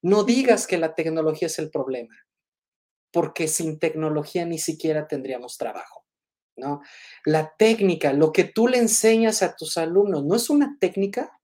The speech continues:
Speaker 1: Y no siempre les estamos diciendo, "Aplíquenla, salgan al campo".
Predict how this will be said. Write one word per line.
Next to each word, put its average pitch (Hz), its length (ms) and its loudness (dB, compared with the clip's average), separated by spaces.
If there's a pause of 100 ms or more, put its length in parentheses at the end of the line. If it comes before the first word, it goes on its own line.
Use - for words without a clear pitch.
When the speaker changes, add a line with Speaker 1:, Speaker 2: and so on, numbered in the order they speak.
(500)
Speaker 1:
Y 190 100 6
no 226 140 6
siempre 233 420 2
les 202 180 0
estamos 196 380 -2
diciendo, 190 580 -2
"Aplíquenla, 185 1000 -4
salgan 175 420 -2
al 156 160 -6
campo". 175 840 -2